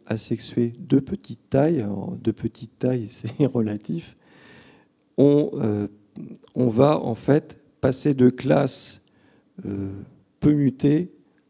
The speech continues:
à des classes de plus en plus mutées, donc des classes qui vont accumuler de plus en plus de mutations délétères de manière inexorable. Le cliquet, c'est, c'est un petit jouet qu'on, qu'on utilise là,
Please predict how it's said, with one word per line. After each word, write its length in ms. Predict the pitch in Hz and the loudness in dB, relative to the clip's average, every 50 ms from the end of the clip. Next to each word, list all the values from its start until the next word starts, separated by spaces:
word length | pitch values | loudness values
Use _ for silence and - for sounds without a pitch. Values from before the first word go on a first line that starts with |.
| _ - | _ -6
à 120 | - 104 | -4 -2
des 140 | 98 113 110 | 0 0 -2
classes 340 | 101 - - 131 131 131 131 | -2 -2 -2 -2 -2 0 -2
de 80 | 113 104 | -6 -6
plus 280 | - - 156 156 131 131 | -6 -4 -4 0 0 0
en 80 | 131 | 0
plus 280 | 127 - - 139 135 131 | 0 -4 -10 -10 -8 -6
mutées, 520 | 120 120 127 127 131 - - 147 135 127 131 | -2 0 0 0 0 -2 -2 -2 -2 -2 -4
donc 200 | - 98 98 95 - - _ - | -8 -8 -8 -8 -12 -18 _ -16
des 320 | - 101 101 101 98 98 101 | -16 -14 -12 -12 -12 -12 -12
classes 280 | - - 139 127 127 | -6 -6 -6 -6 -6
qui 100 | - - | -8 -8
vont 140 | 113 107 110 | -8 -6 -6
accumuler 600 | 113 113 - - 131 123 120 120 120 123 123 120 - - _ _ _ | -6 -6 -8 -8 -6 -6 -2 -2 -2 -2 -2 -4 -10 -20 _ _ _
de 60 | - - | -14 -14
plus 220 | - - 135 127 | -10 -8 -6 -6
en 100 | 123 117 | -6 -6
plus 220 | - - 147 131 | -6 -6 -8 -4
de 100 | 123 120 | -4 -2
mutations 480 | 117 120 120 - 123 120 - - 123 117 | -2 -2 -2 -2 -4 -4 -4 -4 -4 -4
délétères 580 | 113 110 107 107 101 - - 131 131 147 156 156 - - - - - - _ _ | -4 -2 -2 -4 -2 2 2 4 4 4 0 -4 -10 -20 -20 -20 -20 -20 _ _
de 140 | - - 127 | 0 2 2
manière 440 | - - - 120 127 131 135 139 143 139 _ _ _ | 4 4 2 2 2 2 2 0 -2 -6 _ _ _
inexorable. 920 | - 135 131 135 135 135 120 113 123 120 117 110 110 101 98 107 101 107 - _ _ _ _ _ _ _ _ _ _ _ _ | -2 0 0 0 0 -2 -2 0 2 2 2 2 0 -4 -4 -6 -8 -8 -12 _ _ _ _ _ _ _ _ _ _ _ _
Le 160 | - - 107 | -4 -4 -4
cliquet, 480 | 104 - - - 104 - - 131 127 135 | -4 -6 -10 -12 -12 -4 0 0 0 0
c'est, 420 | 131 - - 110 104 104 101 101 98 | -2 -6 -12 -14 -14 -14 -14 -16 -18
c'est 240 | 101 - - - 107 | -20 -20 -16 -14 -14
un 140 | 101 98 98 | -14 -14 -16
petit 260 | 98 - - - 113 | -18 -14 -12 -10 -8
jouet 320 | 110 113 110 127 127 127 | -8 -2 0 0 0 0
qu'on, 240 | 127 - - 110 101 | -2 -8 -12 -12 -12
qu'on 280 | 101 98 - - 104 104 | -12 -14 -14 -12 -10 -10
utilise 500 | 101 101 - - - 113 147 160 143 135 | -10 -10 -12 -10 -6 -6 -6 -6 -6 -8
là, 100 | 123 | -10